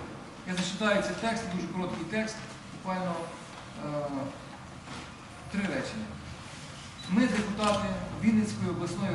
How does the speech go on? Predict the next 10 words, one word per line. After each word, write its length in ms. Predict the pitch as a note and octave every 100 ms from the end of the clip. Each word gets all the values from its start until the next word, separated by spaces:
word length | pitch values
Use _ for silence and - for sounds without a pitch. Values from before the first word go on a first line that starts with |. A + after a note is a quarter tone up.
| D#3+
ради, 220 | D3+ D3 C#3+ - - - - -
усвідомлюючи 800 | A#3+ - G#3 G3+ F#3 E3+ F3+
свою 260 | E3 G3 G#3+
відповідальність 800 | F#3+ F#3 F3 E3 D#3 D3+ D3+ - - F#3 F#3 F#3+
перед 220 | F#3+ F#3+ - - - -
викликами 480 | A3 G#3+ F#3 E3+ D#3+ F3
часу 320 | E3 D#3+ D#3+ D3+ - - - - - - - - -
та 160 | G#3
територіальною 580 | G3+ G3+ G3 G3+ G3 F3 D3+
громадою, 480 | D#3 D3+ D3+ D3